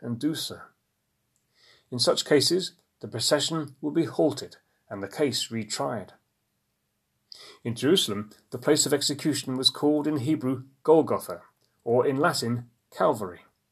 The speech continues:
which means place of the skull. It would have been outside the city walls,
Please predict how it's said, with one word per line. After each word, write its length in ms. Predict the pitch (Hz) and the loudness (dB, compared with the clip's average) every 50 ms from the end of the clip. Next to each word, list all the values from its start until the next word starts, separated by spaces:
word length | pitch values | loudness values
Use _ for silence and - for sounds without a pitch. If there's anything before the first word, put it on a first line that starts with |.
| _ _ _ _ | _ _ _ _
which 180 | - 147 143 - | -10 -8 -4 0
means 460 | 190 202 151 147 160 151 - - - _ _ - | 2 2 2 2 2 0 -2 -4 -8 _ _ -12
place 420 | - - 143 156 160 - - - | -4 0 0 0 2 0 -2 -2
of 260 | - - 131 120 120 | 0 -2 -2 -2 -2
the 80 | 127 113 | -4 -4
skull. 480 | 117 - - - 101 87 85 - - - _ _ _ _ _ _ _ _ _ _ _ _ _ _ _ _ - - - - _ - | -4 -4 -4 -4 -6 -6 -8 -10 -18 -20 _ _ _ _ _ _ _ _ _ _ _ _ _ _ _ _ -20 -20 -20 -20 _ 0
It 100 | - 180 | 0 2
would 120 | 214 233 185 | 4 4 4
have 100 | 147 143 | 4 4
been 200 | 139 131 131 127 | 2 2 2 2
outside 640 | 151 160 170 156 - - - - 190 180 139 120 107 | 4 4 4 4 4 2 2 4 4 2 2 2 0
the 80 | 131 123 | -2 -2
city 240 | - - 151 135 143 | -2 -2 -2 0 0
walls, 420 | 139 156 170 147 110 95 92 - | 0 2 2 2 0 -2 -6 -10